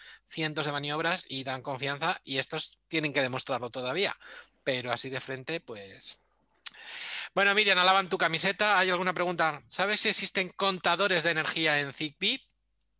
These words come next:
Eh, pregunta Raúl Carretero.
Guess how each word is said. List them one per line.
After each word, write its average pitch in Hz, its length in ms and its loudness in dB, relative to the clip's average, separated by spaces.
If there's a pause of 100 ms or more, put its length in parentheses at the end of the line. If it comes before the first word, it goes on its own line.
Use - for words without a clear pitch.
(500)
Eh, 123 560 2
pregunta 147 300 -2
Raúl 143 200 0
Carretero. 151 540 -2